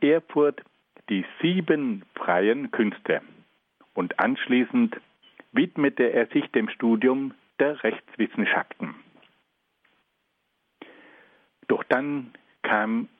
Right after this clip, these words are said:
ein einschneidendes Ereignis. Im Jahr fünfzehnhundertfünf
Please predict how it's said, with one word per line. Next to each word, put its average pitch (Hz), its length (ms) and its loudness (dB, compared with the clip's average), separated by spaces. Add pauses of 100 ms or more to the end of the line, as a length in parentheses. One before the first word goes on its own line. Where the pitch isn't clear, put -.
(100)
ein 113 260 0
einschneidendes 110 880 2
Ereignis. - 580 -2 (1500)
Im 131 200 2
Jahr 160 480 0 (380)
fünfzehnhundertfünf 190 1000 0